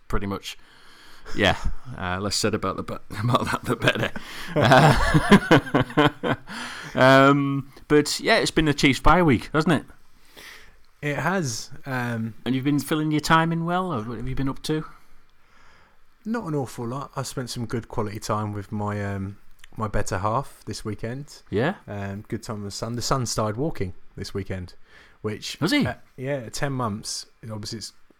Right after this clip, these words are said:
Speaker 2: quite early. But,
Speaker 1: Yeah, it is
Speaker 2: uh,
Speaker 1: early.
Speaker 2: I can't work out if it's a good or a bad thing, because I kinda liked it when he just stayed in one place,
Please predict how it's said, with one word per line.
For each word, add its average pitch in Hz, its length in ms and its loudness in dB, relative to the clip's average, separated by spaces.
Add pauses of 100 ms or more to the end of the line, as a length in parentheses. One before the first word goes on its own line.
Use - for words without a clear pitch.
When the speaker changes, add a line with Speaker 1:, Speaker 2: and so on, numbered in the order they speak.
(140)
Speaker 2:
quite 117 240 0
early. 113 440 -4 (420)
But, 110 80 -4
Speaker 1:
Yeah, - 240 -2
it - 60 -2
is 110 80 -2
Speaker 2:
uh, 202 60 -2
Speaker 1:
early. 95 220 -4 (880)
Speaker 2:
I 117 60 -10
can't 143 200 -6
work 123 200 -4
out 113 120 0
if - 80 -8
it's 113 120 -6
a 107 60 -8
good 110 160 -4
or 107 100 -4
a 104 60 -4
bad 120 260 -6
thing, 92 220 -8 (160)
because 104 420 -6 (180)
I 107 100 -10
kinda 135 260 0
liked 117 320 0
it 95 60 -8
when 95 100 -6
he 98 120 -4
just - 300 -10 (640)
stayed 98 360 0
in 90 100 -2
one 90 120 -4
place, - 440 2